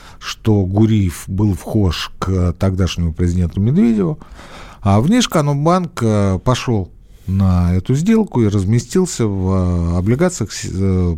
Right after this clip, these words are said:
предложенных, э, структурами Ситибанка. Каково же было удивление менеджеров Внешэкономбанка, которые через полгода пришли за первыми выплатами, ну, взяли с собой мешок, понятно, там же индекс инфляции рэш, оказалось, что там ноль.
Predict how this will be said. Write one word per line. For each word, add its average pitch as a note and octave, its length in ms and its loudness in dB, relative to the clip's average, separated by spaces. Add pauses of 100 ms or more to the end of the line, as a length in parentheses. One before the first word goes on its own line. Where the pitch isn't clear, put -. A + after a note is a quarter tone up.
(100)
предложенных, A2 720 -2
э, F2 260 0
структурами G#2 520 -2
Ситибанка. E2 600 -4 (200)
Каково C#4 520 0
же B3 140 -2
было C4 240 2
удивление A#3 880 2
менеджеров B2+ 600 0
Внешэкономбанка, D#3 880 0
которые C#3+ 400 0
через C3 280 -2
полгода D3 440 2
пришли B2+ 360 0
за C3 180 2
первыми A#2 400 -2
выплатами, C3+ 760 0 (380)
ну, D#3+ 200 4
взяли A2 360 0
с E2 60 -10
собой F#2+ 260 -4
мешок, E2+ 420 -4
понятно, G#2+ 440 -2
там F#2+ 160 -4
же F2+ 160 -2
индекс D#2 260 -4
инфляции F2+ 440 -2
рэш, E3 200 0
оказалось, D#3 520 0
что - 360 -6 (260)
там G2+ 300 0 (180)
ноль. A2 440 0